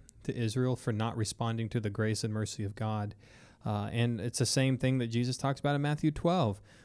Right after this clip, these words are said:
you know, and he says there in verse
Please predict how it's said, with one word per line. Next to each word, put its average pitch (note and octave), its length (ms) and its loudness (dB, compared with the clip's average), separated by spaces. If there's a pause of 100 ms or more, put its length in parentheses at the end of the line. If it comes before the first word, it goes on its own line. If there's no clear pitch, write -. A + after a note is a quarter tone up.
(140)
you A2 100 -2
know, A2 340 2
and A2+ 180 -2
he A#2+ 160 0
says B2+ 560 2
there A#2+ 440 4 (360)
in B2+ 300 2
verse C3+ 480 4